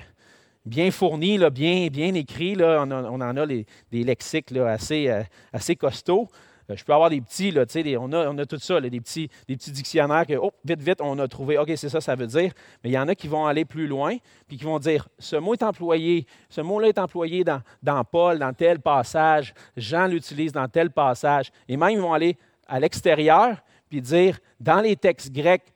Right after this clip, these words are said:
séculiers, voici comment ce mot-là est employé, puis, ah, ben c'est sûr, c'est le langage de l'époque, ça nous aide à comprendre qu'est-ce que ça voulait dire, qu'est-ce que Paul a voulu dire à travers ça. Donc, euh,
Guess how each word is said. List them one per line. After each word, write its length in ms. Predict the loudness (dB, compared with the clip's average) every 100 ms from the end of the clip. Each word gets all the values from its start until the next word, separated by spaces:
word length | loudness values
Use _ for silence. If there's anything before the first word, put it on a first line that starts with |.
| _
séculiers, 880 | -14 -2 -2 -2 -6 -2 4 4 2 _ _ _ _ _
voici 300 | -2 0 2
comment 240 | 2 2 2
ce 120 | 0
mot-là 340 | 0 2 2
est 120 | 2
employé, 640 | 0 0 0 0 0 -4 -8 _ _
puis, 280 | -4 -4 -4 _ _ _
ah, 220 | 0 0
ben 120 | -2 -12
c'est 200 | -12 -10
sûr, 180 | -6 -6
c'est 140 | -4
le 80 | -2
langage 440 | 0 2 4 4
de 120 | 0 -4
l'époque, 440 | -4 -6 -8 _ _ _
ça 160 | -8 -6
nous 280 | -6 -2 2
aide 240 | 2 0 -6
à 80 | -6
comprendre 600 | -6 -8 -8 -8 -6 -12 _ _ -6
qu'est-ce 180 | -4
que 140 | -2 -6 -6
ça 160 | -4 -4
voulait 220 | -2 -4
dire, 300 | 0 -2 -2 _ -8
qu'est-ce 140 | -8
que 80 | -6
Paul 260 | -4 -2 -2
a 40 |
voulu 260 | -4 -8 -6
dire 260 | -2 0
à 60 | -2
travers 340 | -2 -4 -4
ça. 160 | -10 -18 _ _ _ -2
Donc, 340 | 0 0 0
euh, 220 | 0 0